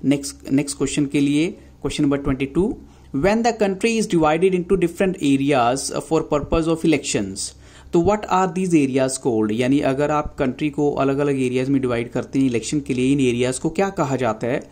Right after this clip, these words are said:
पोलिंग बूथ या फिर हम कहें इलेक्टोरल कॉन्स्टिट्यूएंसीज या फिर कहें इलेक्शन कैंपेन या कहें इलेक्शन स्टेशंस। तो क्या होना चाहिए बच्चों करेक्ट आंसर यहाँ पर?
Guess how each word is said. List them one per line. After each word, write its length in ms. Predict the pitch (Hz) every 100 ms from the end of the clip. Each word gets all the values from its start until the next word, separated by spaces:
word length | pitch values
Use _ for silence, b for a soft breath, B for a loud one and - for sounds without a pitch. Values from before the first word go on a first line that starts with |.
| B B B
पोलिंग 360 | 165 165 185 180
बूथ 440 | 175 185 190 - B B -
या 140 | 151 175
फिर 180 | 190
हम 120 | 180 165
कहें 520 | 170 170 170 170 - -
इलेक्टोरल 540 | 147 143 147 139 151
कॉन्स्टिट्यूएंसीज 960 | 147 143 139 139 147 139 156 151 147 B B B
या 100 | 143
फिर 160 | 143 147
कहें 340 | 151 147 151
इलेक्शन 460 | 143 135 127 - 151
कैंपेन 760 | 143 131 135 139 143 139 139 B B -
या 120 | 143
कहें 360 | 135 143 147 147
इलेक्शन 500 | 160 135 - - 139
स्टेशंस। 920 | 135 139 127 - 110 98 92 - - - -
तो 80 | -
क्या 180 | - 170
होना 280 | 156 151 147
चाहिए 240 | - 147
बच्चों 160 | 143 147
करेक्ट 300 | 147 139 139
आंसर 300 | 135 135 143
यहाँ 180 | 139 143
पर? 400 | 170 208 -